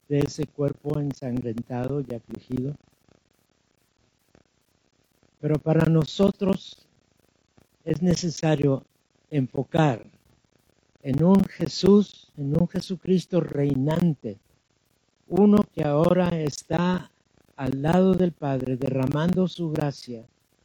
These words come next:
en nuestras vidas día a día. Jesús es un rey ascendido a su trono.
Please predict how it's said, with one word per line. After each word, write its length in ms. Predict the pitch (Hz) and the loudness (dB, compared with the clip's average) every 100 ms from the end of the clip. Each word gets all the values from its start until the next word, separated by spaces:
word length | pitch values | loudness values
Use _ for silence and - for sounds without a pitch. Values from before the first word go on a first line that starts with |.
| _ - | _ -12
en 180 | 127 135 | -6 -4
nuestras 560 | 151 156 - 156 143 - _ _ - | -2 -4 -4 -4 -4 -12 _ _ -4
vidas 680 | 147 139 123 107 - _ _ _ _ _ _ _ _ - | 0 2 0 -2 -14 _ _ _ _ _ _ _ _ 2
día 380 | 180 190 180 | 4 6 4
a 20 | 175 | 0
día. 500 | 131 139 117 107 117 _ _ _ _ _ _ _ _ _ _ | -2 -4 -6 -8 -14 _ _ _ _ _ _ _ _ _ _
Jesús 680 | 127 123 - 165 123 - _ _ _ _ _ _ _ _ _ _ _ _ | -12 -4 4 4 4 -4 _ _ _ _ _ _ _ _ _ _ _ _
es 220 | - 127 151 | -12 -6 -2
un 120 | 143 | 0
rey 520 | 143 156 139 120 104 _ _ _ _ _ _ _ | 4 6 6 2 -6 _ _ _ _ _ _ _
ascendido 800 | - 110 123 117 123 143 120 113 113 _ _ _ _ _ _ _ _ _ | -12 -10 -4 -2 0 0 0 -4 -8 _ _ _ _ _ _ _ _ _
a 100 | - | -10
su 180 | 117 - | -10 -10
trono. 380 | 107 117 110 95 | -12 -8 -8 -8